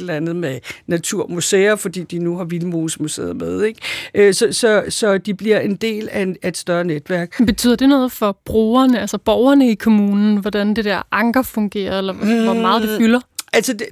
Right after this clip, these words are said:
Speaker 1: det betyder jo noget, at, altså, det betyder noget på den måde, at man kan, øh, ko-, øh, oplever, at man er en del af noget større, men man er også sit helt eget centrum, og har sin helt egen identitet i den del af et større netværk, og det betyder noget,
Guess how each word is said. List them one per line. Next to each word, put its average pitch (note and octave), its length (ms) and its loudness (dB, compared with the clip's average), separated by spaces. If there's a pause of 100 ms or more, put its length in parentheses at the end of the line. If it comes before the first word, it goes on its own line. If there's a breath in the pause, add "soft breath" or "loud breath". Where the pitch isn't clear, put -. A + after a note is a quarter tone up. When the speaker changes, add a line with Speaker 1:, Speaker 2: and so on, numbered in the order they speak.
Speaker 1:
det A#3+ 80 0
betyder D#4+ 520 2
jo D4 60 4
noget, B3+ 500 6
at, A#3+ 220 -2
altså, G#3+ 200 -2
det A3+ 120 -2
betyder D#4+ 280 0
noget C#4+ 180 4
på D4+ 60 -2
den C4+ 200 2
måde, B3+ 260 2
at A#3+ 100 0
man A3+ 200 0
kan, G#3+ 400 2 (100)
øh, G3+ 80 0
ko-, - 200 -6 (240)
øh, G3+ 60 -4 (100)
oplever, C4 520 4
at - 180 0
man G3 300 0
er G3+ 200 0
en G#3 140 0
del C4 280 -2
af C4 80 0
noget A3 240 2
større, F3+ 520 2
men G3+ 220 -2
man G3+ 220 0
er G#3+ 180 2
også G3+ 200 2
sit A3+ 140 -6
helt A#3 200 -2
eget F#3+ 260 0
centrum, - 520 -2 (220 loud breath)
og G3 120 0
har G3+ 180 -2
sin A#3+ 180 -4
helt A#3+ 240 0
egen G3+ 320 0
identitet G#3+ 1000 -2 (220 loud breath)
i G#3+ 100 0
den A#3 300 2
del G#3+ 300 -2
af G3+ 80 0
et F#3+ 100 -4
større F3 340 -2
netværk, E3 520 -4
og - 140 -10
det C4+ 120 -4
betyder - 400 -8
noget, C#3 300 -8